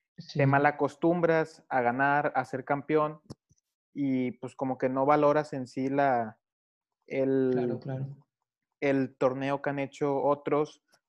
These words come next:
Speaker 1: como los Osasuna, y, pues, qué decir del, del mismo Granada,
Speaker 2: Sí, Granada también
Speaker 1: el
Speaker 2: impensable. <laughs> Eso sí que, eso sí que si le dicen que quedan
Speaker 1: Lo
Speaker 2: séptimos.
Speaker 1: del séptimos y Europa League y todo, ese
Speaker 2: No,
Speaker 1: también es
Speaker 2: no.
Speaker 1: una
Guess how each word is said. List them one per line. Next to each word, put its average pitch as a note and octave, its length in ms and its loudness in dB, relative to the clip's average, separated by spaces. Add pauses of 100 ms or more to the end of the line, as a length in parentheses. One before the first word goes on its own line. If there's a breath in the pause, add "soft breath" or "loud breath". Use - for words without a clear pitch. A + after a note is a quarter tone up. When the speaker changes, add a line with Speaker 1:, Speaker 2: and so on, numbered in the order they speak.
Speaker 1:
como B2 220 -4
los A#2+ 160 -4
Osasuna, E3+ 460 -2
y, E3 40 -2
pues, - 280 -10 (280)
qué C#3+ 120 0
decir C3+ 340 0
del, B2+ 560 2
del B2+ 320 0
mismo B2+ 540 -2
Granada, B2+ 800 2 (340)
Speaker 2:
Sí, C3+ 120 -6
Granada C3+ 340 -6
también C3 280 0
Speaker 1:
el A#2+ 40 0 (120)
Speaker 2:
impensable. C3 520 -4 (160)
<laughs> C#3 460 -2
Eso C#3 180 -2
sí C#3 220 2
que, D3 80 4
eso D3+ 240 0
sí C#3+ 180 0
que C#3+ 320 2
si C#3 100 -6
le C3 120 2
dicen C3+ 260 0
que C3+ 100 -6
quedan C3 180 -4
Speaker 1:
Lo C3 60 -4
Speaker 2:
séptimos. C#3 280 4
Speaker 1:
del C#3 300 6 (200)
séptimos D#3 800 -2
y A#2 300 -4
Europa C3 360 2
League C3+ 340 2
y - 20 -2
todo, B2+ 340 -2
ese B2+ 240 -6
Speaker 2:
No, C3+ 60 -6
Speaker 1:
también A#2+ 220 0
es D3 120 -2
Speaker 2:
no. B2+ 60 -4
Speaker 1:
una B2 280 0